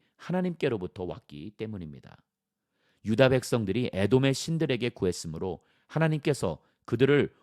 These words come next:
원수들의 손에 넘겨주시려고 그렇게 하신 것이었습니다.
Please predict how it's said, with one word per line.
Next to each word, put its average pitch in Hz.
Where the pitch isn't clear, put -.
원수들의 135
손에 127
넘겨주시려고 92
그렇게 78
하신 123
것이었습니다. -